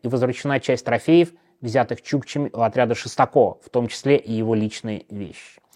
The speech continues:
Потери русского отряда составили всего пару десятков человек. За проявленную в этом походе жестокость Павлуцкий получил от чукчей прозвище «Якунин», что значит «худо убивающий». А от царского правительства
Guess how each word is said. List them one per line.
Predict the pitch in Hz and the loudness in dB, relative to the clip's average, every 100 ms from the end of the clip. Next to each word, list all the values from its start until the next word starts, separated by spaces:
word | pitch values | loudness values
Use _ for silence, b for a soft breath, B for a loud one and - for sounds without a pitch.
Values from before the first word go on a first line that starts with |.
| b b b | b b b
Потери | - 220 185 | 6 8 10
русского | 156 151 131 | 8 6 4
отряда | 123 160 143 | 6 6 6
составили | 120 110 139 127 | 2 2 6 6
всего | 117 - 117 120 | 4 -2 2 2
пару | 110 - 123 117 | 2 4 6 8
десятков | 107 104 113 - - | 4 0 -2 -2 -10
человек. | - 104 101 82 - _ _ _ _ - | -10 -6 -4 -6 -14 _ _ _ _ -8
За | 120 143 | 0 4
проявленную | 147 147 151 147 143 139 139 131 | 6 8 8 8 6 4 2 4
в | |
этом | 131 135 | 4 2
походе | 120 135 - 139 120 | 0 0 4 2 4
жестокость | 117 127 - 196 190 185 - _ _ | 0 -2 4 6 6 4 0 _ _
Павлуцкий | 135 127 135 - 123 | 6 8 6 2 -4
получил | 131 127 120 139 - | 0 0 0 -2 -2
от | 123 - | -4 -6
чукчей | - 175 - - 156 b b b | 0 0 0 -4 -4 b b b
прозвище | - 156 135 143 - 147 117 _ | 2 4 4 2 -2 -6 -8 _
«Якунин», | 135 156 160 160 160 185 117 90 _ _ _ _ _ | 0 0 4 6 8 6 4 -2 _ _ _ _ _
что | - - 117 | -20 -2 0
значит | 107 123 117 - - - _ | 2 0 -4 -10 -20 -20 _
«худо | - - 139 123 - | -12 -2 2 4 2
убивающий». | 131 117 123 110 131 123 104 - - - 78 _ _ _ _ _ | 0 2 2 8 8 10 6 -4 -14 -14 -18 _ _ _ _ _
А | - | 0
от | 151 | 2
царского | - 214 - 127 | 4 2 2 0
правительства | 139 160 165 156 - 156 151 147 | 4 4 4 -2 0 4 4 4